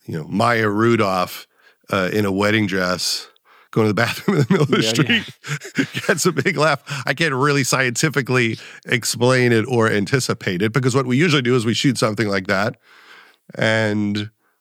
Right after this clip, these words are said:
Speaker 1: if
Speaker 2: A
Speaker 1: it doesn't
Speaker 2: year
Speaker 1: work, we cut
Speaker 2: later.
Speaker 1: it out. Yeah,
Speaker 2: Yeah.
Speaker 1: a year later, you're
Speaker 2: Yeah.
Speaker 1: like, "Did it get a laugh?" And if it didn't, that's just not in the movie.
Speaker 2: Uh-huh.
Speaker 1: You know, so I, I always overshoot and shoot a
Speaker 2: Yeah.
Speaker 1: lot of extra things 'cause I don't know.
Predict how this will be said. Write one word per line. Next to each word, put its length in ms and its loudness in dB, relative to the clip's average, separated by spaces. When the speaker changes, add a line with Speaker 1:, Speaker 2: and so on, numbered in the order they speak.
Speaker 1:
if 100 2
Speaker 2:
A 40 2
Speaker 1:
it 20 2
doesn't 200 4
Speaker 2:
year 40 2
Speaker 1:
work, 160 2
we 140 4
cut 100 2
Speaker 2:
later. 120 2
Speaker 1:
it 40 0
out. 220 0
Yeah, 100 2
Speaker 2:
Yeah. 80 2
Speaker 1:
a 40 2
year 140 2
later, 300 2
you're 120 0
Speaker 2:
Yeah. 160 2
Speaker 1:
like, 180 -6
"Did 140 0
it 40 0
get 140 2
a 40 0
laugh?" 280 2
And 100 0
if 80 -4
it 100 -2
didn't, 520 -2
that's 260 -2
just 220 -2
not 200 2
in 80 -2
the 80 -4
movie. 420 0
Speaker 2:
Uh-huh. 320 -4
Speaker 1:
You 100 0
know, 100 0
so 160 0
I, 220 -4
I 20 2
always 220 0
overshoot 760 0
and 120 -2
shoot 120 2
a 20 2
Speaker 2:
Yeah. 120 0
Speaker 1:
lot 140 -2
of 60 -6
extra 320 -6
things 380 -2
'cause 120 -6
I 120 -2
don't 240 -6
know. 480 -2